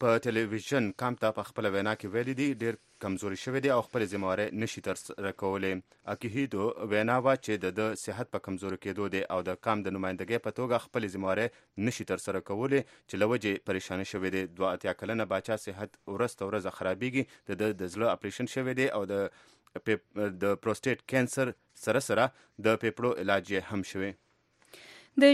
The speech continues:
Speaker 2: شام په شمالي حلب ښار کې د حکومتي پلوه ځواکونو او مخالفه وسلوالو ترمنځ جګړه نوره هم تیزه شوې. یو خوا حکومت پلوه ځواکونو په دې علاقه بمباري سیوا کړې، نو بل خوا ته مخالفه ډلو په دې اهم ښار د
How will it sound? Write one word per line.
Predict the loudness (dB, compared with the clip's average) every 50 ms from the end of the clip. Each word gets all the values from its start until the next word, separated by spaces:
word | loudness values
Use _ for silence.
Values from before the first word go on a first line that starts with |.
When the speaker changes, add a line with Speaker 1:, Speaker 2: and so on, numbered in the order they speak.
| 8
Speaker 2:
شام | 8 8 10 10 10 10 10
په | 8 8 8
شمالي | 8 8 10 10 8 8 8 6 8 6 6 6
حلب | 8 8 8 8 8 6 6
ښار | 4 4 6 8 8 8 8 8 4 2
کې | 4 6 6 8 8
د | 8 8
حکومتي | 6 4 2 4 4 6 6 6 4 4 6 6 6 6
پلوه | 6 6 8 10 10 12 10 10 10
ځواکونو | 8 6 6 6 6 4 6 6 6
او | 6
مخالفه | 4 4 6 8 8 8 8 8 8 8 8 8
وسلوالو | 6 4 4 6 6 8 6 6 4 4 4
ترمنځ | 4 4 6 6 6 4 4 4
جګړه | 2 4 6 8 10 10 10 10 8 6 6
نوره | 4 4 4 4 4 4
هم | 2 2 4 4
تیزه | 2 2 2 0 0 2
شوې. | 4 4 4 4 4 0 -10 -20 -20 -12 0 4 4
یو | 6 8 10
خوا | 8 8 8
حکومت | 6 6 6 6 8 8 6 6 4 4 6 8 8 8 6 4 2 0 0 2 4
پلوه | 4 8 8 10 10 10 10 10 10 10
ځواکونو | 8 8 8 8 8 8 8 8 8
په | 6 6
دې | 6 6 6 8 8
علاقه | 8 8 8 8 8 10 10 8
بمباري | 6 6 8 8 8 8 8 6
سیوا | 6 6 6 6 6 8
کړې، | 6 8 8 8 8
نو | 8 8 8
بل | 6 6 8 8
خوا | 6 6 8 8
ته | 6 6 6 6 4
مخالفه | 2 6 6 6 6 6 4 4 4 4 6 6
ډلو | 8 10 10 10 10 8
په | 6 -10 -18 -10 0 6 6 8 10
دې | 8 8 8 6 2 0
اهم | 2 0 0 2 6
ښار | 8 8 8 8 6
د | 4 6